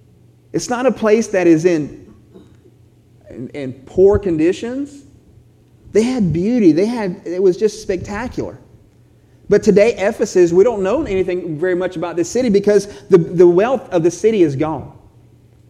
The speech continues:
The city as we know and as we speak of is gone. The beauty is gone of this once thriving city is gone.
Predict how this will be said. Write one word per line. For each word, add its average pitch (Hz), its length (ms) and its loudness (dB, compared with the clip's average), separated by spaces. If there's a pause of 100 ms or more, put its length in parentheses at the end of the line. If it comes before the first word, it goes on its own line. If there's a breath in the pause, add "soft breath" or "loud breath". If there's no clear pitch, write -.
(600)
The 156 80 -2
city 240 380 2
as 196 180 0
we 214 140 4
know 214 240 4
and 214 100 4
as 190 120 2
we 196 120 6
speak 226 340 -2
of 175 280 2
is 160 120 0
gone. 147 440 -4
The 156 80 0
beauty 240 360 0
is 185 140 6
gone 135 380 -6 (360)
of 160 140 -6
this - 440 -4 (180)
once 196 580 -6
thriving 190 800 -4
city 143 720 -4
is 131 180 -2
gone. 120 460 -6